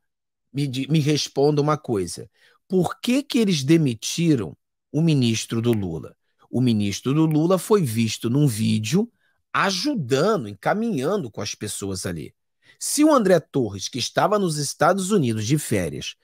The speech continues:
foi preso por omissão e et cetera, como que o ministro do Lula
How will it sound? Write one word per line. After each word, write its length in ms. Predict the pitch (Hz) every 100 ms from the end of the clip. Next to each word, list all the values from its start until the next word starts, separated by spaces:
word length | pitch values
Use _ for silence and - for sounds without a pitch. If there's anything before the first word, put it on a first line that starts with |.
| _ _
foi 320 | - - 196
preso 540 | 185 - 143 131 95 95
por 240 | - 110
omissão 720 | 113 170 143 - - 135 170
e 120 | 120 104
et 180 | 92
cetera, 580 | - - 135 - 80 71 - _ _ _ _ _ _
como 380 | 208 226 320 311
que 100 | 320
o 60 |
ministro 540 | 247 180 147 135 - 123
do 100 | 123
Lula 480 | 123 208 185 120